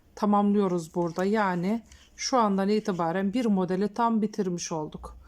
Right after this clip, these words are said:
Kenardaki birer ilmeğimiz fazla. Yirmi bir ilmek atmıştık. Bunları kenar ilmek olarak koyduk. Sonrasında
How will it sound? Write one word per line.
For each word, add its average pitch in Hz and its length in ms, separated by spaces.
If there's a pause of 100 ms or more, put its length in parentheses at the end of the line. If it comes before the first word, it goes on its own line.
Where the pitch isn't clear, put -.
(300)
Kenardaki 226 460
birer 214 200
ilmeğimiz 185 540
fazla. 220 420
Yirmi 202 440
bir 180 80
ilmek 165 340
atmıştık. 208 540
Bunları 190 260
kenar 180 260
ilmek 208 320
olarak 214 320
koyduk. 214 340 (400)
Sonrasında 214 880